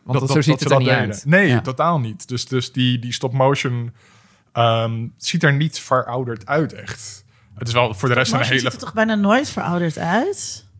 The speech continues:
Speaker 2: Nee, maar, eh, ze doen er gewoon wel echt hele vette shit mee. Eh, het is gewoon echt, echt die, eh, aan het einde in de laatste scène, dat is ook wel bekend, dat er allemaal stop-motion skeletten uit de grond komen, waar ze dan een hele vechtscène mee hebben.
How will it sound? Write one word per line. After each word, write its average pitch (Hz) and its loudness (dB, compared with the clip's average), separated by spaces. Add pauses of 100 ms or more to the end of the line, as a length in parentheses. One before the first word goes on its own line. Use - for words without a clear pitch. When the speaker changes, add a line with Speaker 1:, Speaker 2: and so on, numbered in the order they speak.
(400)
Speaker 2:
Nee, 143 0 (300)
maar, 123 2
eh, 113 -4
ze 147 -2
doen 170 4
er 160 2
gewoon 151 -2
wel 127 0
echt - -6
hele 131 2
vette 110 -4
shit 185 0
mee. 107 -8
Eh, 120 0
het 120 2
is 120 -4
gewoon 127 -2
echt, - -12
echt 117 -6
die, 131 -2
eh, 127 -6
aan 131 4
het 123 0
einde 127 0
in 127 -4
de 123 -2
laatste 123 0
scène, 123 0
dat 117 -2
is - -6
ook 113 -8
wel 117 -4
bekend, 120 -2
dat 117 -2
er - -2
allemaal 120 -2
stop-motion 127 -2
skeletten 123 0
uit 120 0
de 127 -8
grond 120 -12
komen, 117 -4
waar 117 -4
ze - -6
dan 135 -2
een 120 0
hele 143 2
vechtscène 131 -2
mee 113 -4
hebben. 113 -4